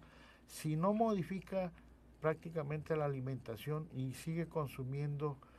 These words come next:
eh, la misma cantidad industrial de carbohidratos.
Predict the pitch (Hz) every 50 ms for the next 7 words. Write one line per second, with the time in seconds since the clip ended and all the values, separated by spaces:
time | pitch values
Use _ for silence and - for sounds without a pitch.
0 | - - - - - - - - - 123 120 120 120 107 - 107 113 113 123 123
1 | 123 139 151 160 160 160 160 - - 139 127 117 127 123 131 147 151 151 143 -
2 | - - - - - 123 127 123 120 107 - - 135 139 139 143 135 135 135 127
3 | 127 135 135 135 147 165 160 - - 117 110 - -